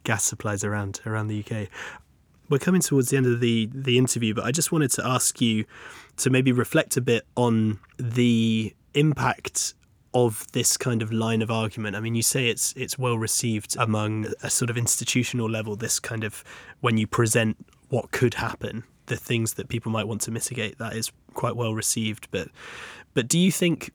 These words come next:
more broadly that a focus on the doomsday scenario, I suppose, is that still the most resonant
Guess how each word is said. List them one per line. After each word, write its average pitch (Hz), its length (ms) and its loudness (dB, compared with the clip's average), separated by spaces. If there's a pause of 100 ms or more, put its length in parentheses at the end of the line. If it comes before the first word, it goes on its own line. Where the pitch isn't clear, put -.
more 131 260 4
broadly 131 600 4
that 110 240 -4 (360)
a 120 100 0
focus - 640 2
on 110 400 -2 (300)
the 117 100 4
doomsday 113 480 4
scenario, 107 640 -2
I 104 60 -6
suppose, 120 400 -4
is 123 240 2
that 147 340 2
still 117 880 2 (140)
the 127 100 2
most 123 320 6
resonant 113 920 2